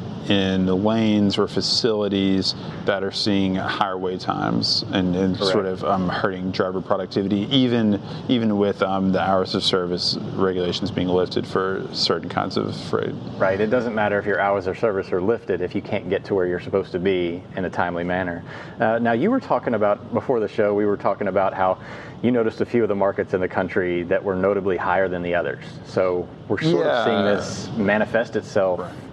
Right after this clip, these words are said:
Speaker 2: in our data.
Speaker 1: So some of the, some of the larger markets, um, have fa-,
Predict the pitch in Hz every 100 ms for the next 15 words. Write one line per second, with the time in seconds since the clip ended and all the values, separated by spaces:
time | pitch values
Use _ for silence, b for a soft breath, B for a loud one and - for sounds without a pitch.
0 | - - 113 107 95 87 90 143 135 214
1 | 233 220 170 - 220 202 151 - - 131
2 | 127 113 143 147 135 117 101 98 95 101
3 | 98 92 - - - 107 98 95 95 90
4 | 80 - - - - 101 101 - - -
5 | - - 113 -